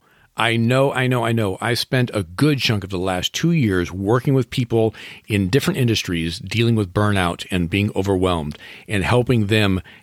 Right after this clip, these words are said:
get things back to center a little bit for themselves, getting them back on that path of getting some control in their life.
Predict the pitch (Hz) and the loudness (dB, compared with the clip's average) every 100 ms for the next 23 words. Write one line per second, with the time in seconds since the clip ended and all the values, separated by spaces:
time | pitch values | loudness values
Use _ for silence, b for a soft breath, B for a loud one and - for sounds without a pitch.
0 | B 95 120 - 113 98 85 92 104 101 | B -2 -2 0 0 0 -2 0 0 0
1 | - 95 - 107 98 104 87 92 85 82 | -4 -2 0 0 0 -4 -4 -4 -4 -6
2 | - 87 85 87 85 90 101 113 95 95 | -4 -4 -2 -4 -4 -2 0 2 0 0
3 | 104 104 - 98 90 - - 107 95 95 | 0 0 -2 -4 -4 -4 -2 0 -2 -4
4 | 92 92 - 90 92 - - 151 113 87 | -4 -2 -4 -6 -6 -4 0 2 2 -2
5 | 80 85 104 90 - | -4 -2 -2 -2 -8